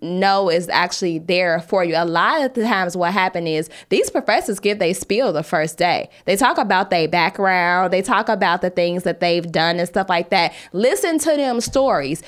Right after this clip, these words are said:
because half them stories is, "Oh, yeah, I went to New York, I didn't make it, and I came back home." So teaching is their backup plan. It's not their first priority.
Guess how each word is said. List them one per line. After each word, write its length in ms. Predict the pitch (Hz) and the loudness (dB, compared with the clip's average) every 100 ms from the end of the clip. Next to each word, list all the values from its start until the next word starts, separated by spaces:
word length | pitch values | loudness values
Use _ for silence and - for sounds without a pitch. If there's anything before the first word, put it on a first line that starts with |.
| - | -4
because 320 | 226 269 196 | 0 2 2
half 360 | 247 254 339 359 | 0 0 0 0
them 180 | 269 | -2
stories 580 | 233 262 254 262 214 196 | 0 0 0 2 0 2
is, 180 | 196 190 | 0 2
"Oh, 140 | 190 | 2
yeah, 300 | 196 196 196 | 0 2 2
I 20 | 208 | 2
went 260 | 214 208 | 0 -2
to 100 | 247 | -2
New 120 | 220 | -2
York, 480 | 214 214 185 180 175 - - | -2 0 0 0 -2 -10 -4
I 160 | - 175 | 0 0
didn't 420 | 185 190 165 170 | 0 0 -2 0
make 280 | 180 175 175 | 0 0 -2
it, 100 | 147 | -2
and 160 | 165 | 0
I 80 | 156 | 0
came 300 | 180 185 170 | -2 -2 0
back 240 | 170 147 | 0 -2
home." 340 | - 208 156 117 - - | -2 -2 -2 -4 -14 -4
So 200 | - 185 | -2 0
teaching 400 | - 285 294 208 | 0 -2 0 0
is 140 | - | 0
their 180 | 165 151 | -2 0
backup 560 | 175 214 196 165 151 - | 0 0 0 -2 -6 -4
plan. 380 | 175 147 156 | -6 -6 -4
It's 140 | 156 202 | -2 0
not 180 | 220 196 | 0 0
their 160 | 180 | -2
first 340 | 185 170 170 - | 0 -2 -2 -2
priority. 580 | 175 156 156 135 110 | -2 0 -2 -4 -12